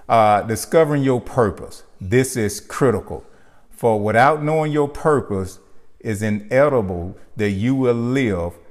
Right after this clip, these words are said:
a life of self-abuse. It's just going to happen. If you don't know what your purpose is, you're gonna abuse yourself, and those gifts that you have would never be able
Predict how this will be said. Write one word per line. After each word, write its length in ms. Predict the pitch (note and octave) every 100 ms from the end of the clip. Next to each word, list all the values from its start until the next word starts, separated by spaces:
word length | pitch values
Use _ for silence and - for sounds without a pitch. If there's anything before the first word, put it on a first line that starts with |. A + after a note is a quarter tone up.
| - -
a 200 | A2+ G#2
life 640 | G2 G#2 A2 G2+ F#2 G2 - -
of 180 | G2 F2
self-abuse. 1500 | - A#2 F#2+ F#2+ - - - - G#2 F#2 E2+ G#2 D#2+ D2 - - - _
It's 160 | A2 F#2+
just 440 | F#2+ B2 A#2 -
going 300 | G#2+ A2 G#2
to 140 | G2+ F#2+
happen. 500 | G2 F#2+ D2+ D2 - - -
If 200 | F2 E2+
you 220 | A2 B2+
don't 360 | A#2 A#2 A2+ F#2+
know 200 | G2+ G#2+
what 280 | G#2 F#2+ F2
your 200 | G2 F#2+
purpose 500 | G#2 G2 F2+ F2 -
is, 440 | G2 F2 D#2 D#2 - - - _
you're 180 | - F#2+
gonna 300 | F#2 G2 F#2+
abuse 520 | E2+ F#2 E2 G2 G#2
yourself, 560 | G#2 G2 - G2 F2+ F2+ - - -
and 180 | - G2
those 240 | G2 G2 F#2
gifts 280 | A2 A2
that 200 | G2+ F#2
you 180 | G#2+ G#2+
have 420 | G2+ G#2 F#2 F2
would 160 | F2+ F2
never 240 | G2 G#2
be 280 | G#2 G#2+ A2
able 440 | G#2+ G#2+ F2+ F2